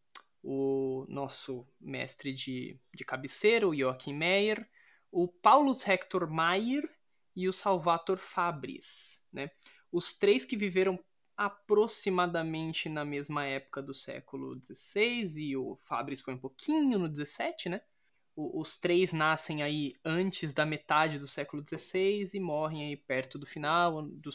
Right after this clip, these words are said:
dezesseis ou no começo do dezessete. Então todos ali compartilharam em algum momento sua vida adulta. É... não significa que necessariamente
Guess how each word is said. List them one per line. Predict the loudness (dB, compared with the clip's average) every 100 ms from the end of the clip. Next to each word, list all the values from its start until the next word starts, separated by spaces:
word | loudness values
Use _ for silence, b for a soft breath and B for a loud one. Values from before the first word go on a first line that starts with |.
| -12
dezesseis | -12 -8 -8 -10
ou |
no | -10
começo | -10 -8
do |
dezessete. | -6 0 -2 -2 B B B B
Então | 0
todos | 2 2 4
ali | 4 2
compartilharam | 0 2 2 2 2 2
em |
algum | 0 -2
momento | -2 -4 -2
sua | -2
vida | 0 0
adulta. | 0 0 -4 -2 -4 -4 _ _ _ _
É... | -10 -6 -6 -6 -10 _ -12
não | -10
significa | -6 -4 -4 -4 -6
que | -6 -6 -6 -8 _ _ _ _ _ _ _ _ _ -6
necessariamente | -6 -6 -8 -4 -2 -2 -6 -6 -6 -2 -4 -4